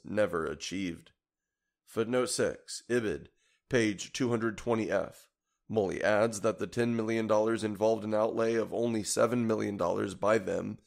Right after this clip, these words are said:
the British, because they took advantage of the president's authorization, inserted by Key Pittman in the Thomas Amendment,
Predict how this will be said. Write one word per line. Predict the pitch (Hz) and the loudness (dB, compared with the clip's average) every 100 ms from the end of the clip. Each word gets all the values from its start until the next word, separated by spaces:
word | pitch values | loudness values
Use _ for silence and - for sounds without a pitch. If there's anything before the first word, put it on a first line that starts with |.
| _ _ | _ _
the | 107 | -10
British, | - 90 - 107 - _ _ - - - | -2 -2 0 -4 -6 _ _ -20 -16 -8
because | 131 110 87 | 0 0 0
they | 87 | -2
took | 104 98 | -4 -8
advantage | 90 104 120 120 110 | -4 0 0 0 -4
of | |
the | 117 | -6
president's | 104 127 123 127 123 | 2 2 4 0 2
authorization, | 123 117 135 117 127 - - - _ _ _ _ | 2 2 0 2 0 0 -8 -16 _ _ _ _
inserted | 120 117 - 110 95 92 | -2 0 0 0 0 0
by | 92 87 | 0 0
Key | - 113 98 | -2 -6 -2
Pittman | 120 - 107 104 | -2 0 -2 -2
in | |
the | 98 | -4
Thomas | 92 110 120 110 | -2 0 0 -2
Amendment, | 104 98 85 78 | -4 -4 -6 -12